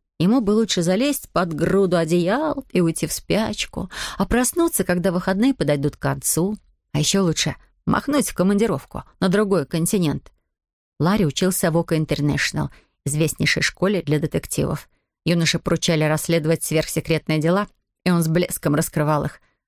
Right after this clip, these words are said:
Однако никогда не сумел бы добиться таких успехов без помощи двоюродной сестры Агаты,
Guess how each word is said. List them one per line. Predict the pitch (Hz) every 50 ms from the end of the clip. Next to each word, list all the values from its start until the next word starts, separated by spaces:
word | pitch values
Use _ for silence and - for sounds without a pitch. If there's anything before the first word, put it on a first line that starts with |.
| _ -
Однако | 151 156 175 175 - 170
никогда | 156 156 - 160 165 175 214 226
не | 208 185
сумел | - - 180 170 180 185 175
бы | 156 156
добиться | 160 160 160 202 196 - - -
таких | 147 - - 170 - -
успехов | 165 - - - - - 147
без | 143 143 156 -
помощи | - 190 190 180 - - 156
двоюродной | 151 165 175 175 165 165 175
сестры | 175 - 175 - - 175
Агаты, | 170 175 190 254 - - -